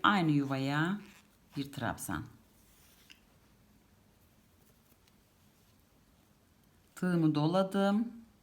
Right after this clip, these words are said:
Bakın tam şuradan tığımı batırıyorum. Bir trabzan, iki zincir, aynı yuvaya bir trabzan.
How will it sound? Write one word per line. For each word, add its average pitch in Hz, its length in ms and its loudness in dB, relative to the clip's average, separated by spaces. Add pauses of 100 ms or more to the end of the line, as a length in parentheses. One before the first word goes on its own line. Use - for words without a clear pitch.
Bakın 160 260 -6
tam 180 260 -2
şuradan 151 600 0
tığımı 147 400 0
batırıyorum. 180 920 -4
Bir 151 240 -4
trabzan, 185 800 -2 (840)
iki - 300 -6
zincir, 196 800 0 (480)
aynı 190 300 4
yuvaya 147 640 0 (400)
bir 135 180 -4
trabzan. 82 480 -6